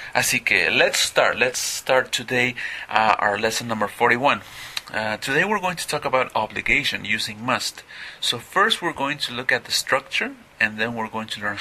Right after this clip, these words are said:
how to use it. Hoy vamos a hablar de cómo formar, eh, la estructura con must, con el modal verb must,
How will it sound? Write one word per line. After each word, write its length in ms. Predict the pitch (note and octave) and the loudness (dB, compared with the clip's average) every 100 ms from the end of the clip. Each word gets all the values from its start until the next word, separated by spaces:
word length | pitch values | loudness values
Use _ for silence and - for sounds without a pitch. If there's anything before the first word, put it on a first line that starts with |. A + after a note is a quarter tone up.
| - | -4
how 160 | G2 F#2+ | -4 -6
to 100 | - | -8
use 260 | - E2 - | -6 -6 -8
it. 260 | - - - - - - - | -14 -20 -18 -20 -18 -18 -6
Hoy 220 | - D3+ | 2 4
vamos 340 | D#3+ D3 D3+ - | 4 0 -2 -6
a 40 | |
hablar 240 | A#2 A#2 A2+ | -2 -2 0
de 100 | A2 | -8
cómo 320 | - A#2+ B2 | -6 -6 -6
formar, 500 | - G#2 G2 G#2+ B2 - - - - | -8 -8 -2 -4 -4 -16 -18 -18 -16
eh, 300 | - G#2+ G2+ G2+ | -10 -6 -4 -2
la 80 | |
estructura 480 | G2+ - G#2+ - B2+ | -2 -4 -8 -2 -2
con 240 | B2+ G#2+ F#2+ | 0 -4 0
must, 460 | G#2+ F3+ - - - - | 0 0 -4 -10 -16 -8
con 180 | A2+ G2+ | -8 -6
el 140 | G2 | -4
modal 300 | A2 B2+ A#2+ | 2 2 0
verb 220 | G#2+ G#2 | -6 -12
must, 420 | G#2 C3+ F#3+ - | -2 -2 -2 -10